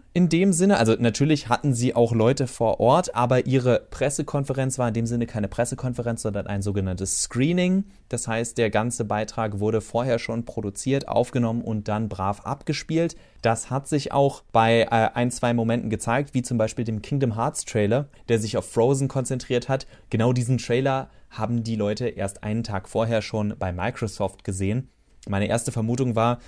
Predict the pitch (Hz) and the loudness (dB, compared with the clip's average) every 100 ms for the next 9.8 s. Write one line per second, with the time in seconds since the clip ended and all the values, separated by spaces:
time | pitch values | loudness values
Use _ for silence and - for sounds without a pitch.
0 | - - 120 143 120 113 - 104 - 131 | -12 -2 0 2 2 0 -2 -4 -2 -2
1 | 147 - 113 110 104 101 117 127 107 104 | -2 -2 -2 0 0 0 0 0 -2 -2
2 | 98 - 123 104 98 - 101 104 104 101 | -2 0 0 -2 -2 0 0 0 0 2
3 | 104 101 98 95 - 110 139 107 117 - | 0 0 -2 -4 0 0 2 -2 -4 -12
4 | _ - 98 104 101 101 - 104 131 117 | _ -6 -4 -4 -2 -4 -2 0 2 2
5 | 95 92 110 - 90 87 92 - 92 104 | 0 -2 -4 -2 -4 -4 -6 -2 -2 -2
6 | - - _ _ - 95 104 101 104 101 | -10 -20 _ _ -4 0 0 0 0 -2
7 | 98 95 - 95 117 85 - 92 92 - | -2 -2 -2 -2 -2 -6 -8 -8 -6 -4
8 | 90 87 - 92 90 104 _ _ - 139 | -4 -6 -6 -6 -4 -6 _ _ -4 -2
9 | 139 - 123 143 160 - 135 131 | 0 2 2 2 0 -2 -4 -4